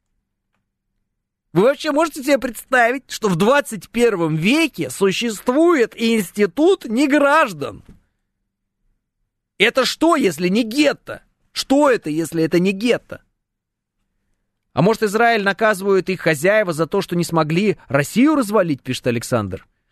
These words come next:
Ой, Александр, вам че, делать нечего, че вы пишете? Почему у нас до сих пор нет площади имени, э, Богдана Сташинского, а может, даже город вблизи Украины переименовать, пишет Строгинский.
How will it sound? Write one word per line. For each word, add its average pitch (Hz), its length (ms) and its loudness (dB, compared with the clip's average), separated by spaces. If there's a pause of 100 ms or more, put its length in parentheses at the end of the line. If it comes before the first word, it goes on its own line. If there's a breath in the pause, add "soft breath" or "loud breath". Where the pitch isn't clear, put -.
(440 soft breath)
Ой, 147 200 2
Александр, 156 420 0
вам 190 140 -2
че, - 120 -8
делать 208 460 0
нечего, 175 280 -4
че 233 140 -6
вы 254 60 -4
пишете? - 400 -8 (160)
Почему 254 260 0
у 320 40 2
нас 285 200 2
до 226 80 -8
сих 214 180 -8
пор 247 200 -2
нет 226 180 -4
площади 208 440 -2
имени, 180 380 0
э, 139 380 2
Богдана 165 460 0
Сташинского, 139 760 0
а 135 60 2
может, 175 280 -2
даже 156 280 0
город 165 320 0
вблизи 143 300 0
Украины 139 420 0
переименовать, 117 520 -2
пишет - 200 -8
Строгинский. 113 500 -6